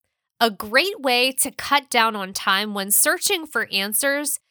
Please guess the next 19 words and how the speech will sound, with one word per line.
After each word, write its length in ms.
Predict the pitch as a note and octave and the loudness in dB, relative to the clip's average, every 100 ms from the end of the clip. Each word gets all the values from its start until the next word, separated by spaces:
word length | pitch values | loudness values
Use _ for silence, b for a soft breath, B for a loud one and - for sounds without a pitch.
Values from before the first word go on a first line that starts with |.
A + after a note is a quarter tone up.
| _ - | _ -4
is 180 | A3 - | -2 -2
to 180 | C4 B3 | -4 -4
take 420 | - C#4+ E4 - | -6 -4 -6 -4
advantage 760 | D#4+ G#3+ A3 G#3+ F#3 - - - - | -4 -2 0 0 -2 -6 -6 -6 -4
of 180 | G3+ | -4
technology. 840 | - G3 - F#3 F#3 - - - - _ _ _ _ _ _ - | -6 -10 -6 -4 -4 -6 -10 -12 -16 _ _ _ _ _ _ -12
Have 340 | - C4+ F#4 F4+ | 0 4 4 2
your 160 | G4 | -2
tabs 640 | - - B3 B3+ A#3+ G#3 - | -2 0 4 4 4 0 0
open 480 | A3 C#4 B3+ F#3+ E3+ - | 2 0 2 -2 -2 -6
ahead 300 | A3+ A#3+ A#3 | 0 2 2
of 120 | A3 | 0
time 480 | - G3 E3 F3 G3 | -6 -4 -4 -6 -6
that 180 | G#3 G3 | -6 -2
you'll 200 | A3+ A3 | -2 0
want 280 | A3 D4 - | -2 -4 -4
to 140 | D4+ | -4
look 340 | A3 G#3 D4+ F#3+ | -2 0 -2 -2
at 260 | E3 E3+ | -2 -2